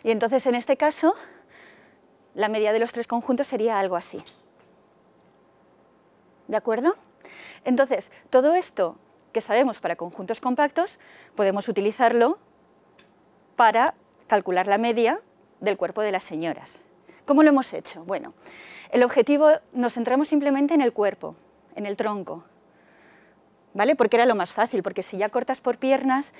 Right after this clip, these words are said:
ya tienes dos zonas inconexas y, bueno, nos centramos como primera parte del estudio del cuerpo. No será muy fácil localizar en los escáneres la zona del cuello, no será muy fácil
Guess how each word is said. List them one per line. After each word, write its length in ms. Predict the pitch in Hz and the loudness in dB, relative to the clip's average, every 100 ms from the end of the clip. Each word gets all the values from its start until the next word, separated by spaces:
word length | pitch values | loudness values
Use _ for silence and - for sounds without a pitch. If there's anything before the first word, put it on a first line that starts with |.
| - - | -20 -2
ya 140 | 226 | 0
tienes 240 | 226 214 202 | 0 -2 -6
dos 140 | 202 | -8
zonas 260 | - 202 208 | -6 -8 -8
inconexas 720 | 185 190 302 - 269 262 262 | -8 -6 -6 -4 -4 -2 -4
y, 160 | 170 - | -10 -10
bueno, 320 | 208 226 - _ - | -8 -8 -10 _ -8
nos 140 | 233 | -6
centramos 380 | 254 233 269 320 | -4 0 2 2
como 200 | - 233 | 2 -2
primera 320 | 208 233 262 | 0 0 2
parte 240 | 277 285 277 | 2 0 0
del 100 | 269 | 0
estudio 380 | 262 302 294 220 | -2 -4 -2 -2
del 160 | 180 | -2
cuerpo. 320 | 190 - 165 | -2 -4 -6
No 100 | 196 | -12
será 180 | 208 233 | -8 -2
muy 140 | 254 269 | -2 -2
fácil 320 | 254 240 196 | -6 -4 -4
localizar 440 | 190 190 190 214 | -4 -6 -4 -4
en 100 | 226 | -4
los 160 | 220 - | -6 -12
escáneres 400 | - 220 202 - | -10 -8 -10 -8
la 120 | 202 | -6
zona 200 | 208 202 | -4 -4
del 120 | 190 | -2
cuello, 320 | 247 269 311 427 _ - - - - - - | 0 0 0 -6 _ -20 -20 -20 -20 -20 -8
no 100 | 226 | -6
será 300 | - 226 226 | 0 2 4
muy 260 | 226 220 214 | 2 -2 -2
fácil 560 | 226 220 - 190 175 | 0 0 0 -2 -2